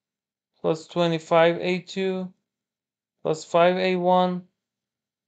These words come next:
plus A zero equals one seven seven.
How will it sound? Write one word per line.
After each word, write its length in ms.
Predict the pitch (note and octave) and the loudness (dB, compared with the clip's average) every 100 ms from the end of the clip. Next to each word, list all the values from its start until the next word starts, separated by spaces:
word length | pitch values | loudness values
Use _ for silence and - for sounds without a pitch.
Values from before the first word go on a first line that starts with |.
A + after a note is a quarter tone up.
| _ - | _ -6
plus 260 | - D#3 - | -2 -2 -4
A 200 | E3+ F3 | -4 -4
zero 340 | E3+ F3 F3+ | -2 0 2
equals 480 | F3 E3 E3+ E3+ E3+ | 0 -2 0 2 2
one 300 | D#3+ D#3+ D#3+ | 2 0 0
seven 380 | D#3+ D3 A#2+ A2 | 0 -2 -2 -4
seven. 180 | - | -14